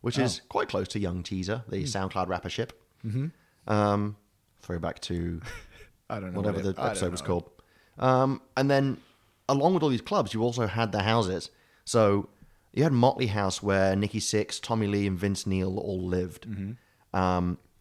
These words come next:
Speaker 2: That sounds like a hell pit.
Speaker 1: yeah, basically their manager, like, bought it for them, and it was a roach-infested hellhole, and they all just moved in and made it worse, presumably.
Speaker 2: Yeah.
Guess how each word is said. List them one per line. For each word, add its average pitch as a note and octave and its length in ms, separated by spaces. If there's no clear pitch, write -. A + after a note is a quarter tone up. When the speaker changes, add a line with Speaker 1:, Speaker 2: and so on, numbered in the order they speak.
Speaker 2:
That F#2 160
sounds E2 240
like D#2+ 120
a D#2+ 80
hell F2+ 280
pit. D2 260
Speaker 1:
yeah, G2 300
basically G#2 360
their F#2+ 160
manager, G2 360
like, F2+ 280
bought G2+ 200
it - 80
for F#2+ 180
them, F2+ 100
and F#2 60
it B1 40
was - 100
a F#2+ 40
roach-infested F#2+ 680
hellhole, F#2+ 400
and F2 100
they F#2 60
all F#2 100
just F2+ 160
moved F3+ 260
in F2+ 160
and E2+ 260
made F2+ 300
it F2 120
worse, F2 280
presumably. E2+ 540
Speaker 2:
Yeah. F#2+ 180